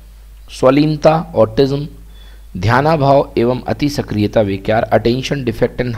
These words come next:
hyperactivity disorder, चिंता विकार and learning disability, अधिगम अक्षमता। देखो भाई चार option दिए गए हैं, आपको बताना है कि correct कौन सा है। <clears throat> बच्चा सोचता है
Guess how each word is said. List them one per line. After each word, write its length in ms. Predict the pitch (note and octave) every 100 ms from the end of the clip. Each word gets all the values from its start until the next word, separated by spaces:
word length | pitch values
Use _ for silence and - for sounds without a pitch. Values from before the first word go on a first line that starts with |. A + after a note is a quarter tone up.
| G#2+
hyperactivity 1080 | G2+ G2+ - - - - - C3+ A#2 B2+ F#2+
disorder, 400 | - F2+ F2 E2+ - - - - - -
चिंता 360 | - B2+ B2+ C#3+
विकार 540 | C3+ B2 A#2+ A#2+ - G#2+
and 280 | A2 G#2+ G#2 - - - - -
learning 520 | A2 A#2 B2+ D3 B2+
disability, 560 | G2+ G#2+ G2 G2+ G2+ B2 -
अधिगम 340 | G#2 A2 B2
अक्षमता। 680 | C3 F#2+ - F2+ F2 F2 E2+ -
देखो 280 | F#2+ - G2+
भाई 140 | A#2
चार 280 | A#2 A#2 A#2
option 320 | A2+ - A#2+
दिए 160 | G#2+ A2
गए 60 |
हैं, 80 | C#3
आपको 240 | C3 -
बताना 300 | G#2 - G2
है 120 | G#2 A#2
कि 100 | C3
correct 400 | - C3+ - - - - - - - - -
कौन 240 | A#2+ F#2+
सा 140 | -
है। 120 | - - - - - - - - - - - - - - - - - -
<clears throat> 520 | - - A2 F2 F2
बच्चा 520 | A2 B2+ - F#3 F#3+ D3+
सोचता 580 | - C3 C3 - D3
है 200 | B2+ F#2